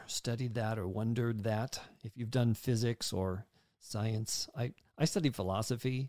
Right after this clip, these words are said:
so we didn't do a lot of science, um, but,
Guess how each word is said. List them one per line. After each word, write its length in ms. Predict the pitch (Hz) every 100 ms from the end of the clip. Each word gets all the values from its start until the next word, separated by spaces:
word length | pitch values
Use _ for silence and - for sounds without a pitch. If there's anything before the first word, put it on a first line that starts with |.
| -
so 520 | - 117 104 98 92
we 140 | - 113
didn't 160 | 127
do 120 | 117 104
a 20 |
lot 200 | 110 120
of 80 | 127
science, 580 | 131 139 143 143 - - - _
um, 420 | 110 113 110 110 110 - -
but, 400 | 110 123 120